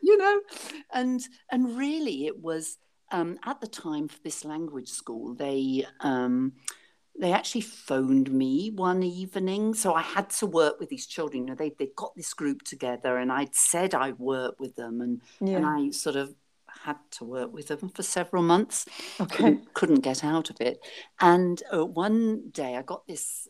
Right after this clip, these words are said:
Speaker 1: uh, this phone call saying, you know, "Oh, Frau Borgmer,
Speaker 2: Uh-huh.
Speaker 1: um, we've got this, this English business group,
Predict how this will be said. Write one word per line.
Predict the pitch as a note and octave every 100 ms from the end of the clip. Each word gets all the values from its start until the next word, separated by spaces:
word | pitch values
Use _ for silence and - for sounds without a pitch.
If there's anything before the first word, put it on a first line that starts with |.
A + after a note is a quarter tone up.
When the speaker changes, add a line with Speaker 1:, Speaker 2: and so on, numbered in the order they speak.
| - D#3+
Speaker 1:
uh, | C#3
this | C3+ -
phone | E3+ F#3
call | G3 C3+ B2
saying, | - - B2+ A#2+ B2
you | C3 C#3
know, | A#2+ A#2+ A#2 -
"Oh, | C#3+ B2 B2 B2
Frau | - B2+
Borgmer, | A#2+ C3+ E3 - - E2+ G#2 - - - E3+
Speaker 2:
Uh-huh. | D3+ D#3+
Speaker 1:
um, | C#3+ C#3 C#3+ C#3+ -
we've | F3 -
got | F3+ F3+ -
this, | D#3 D3 -
this | - D3+ - - - _ - _ _ _ -
English | F#3+ F#3+ F#3 - - _ _
business | F3 F3+ E3+ C#3+ C3 -
group, | - B2 A#2 A#2+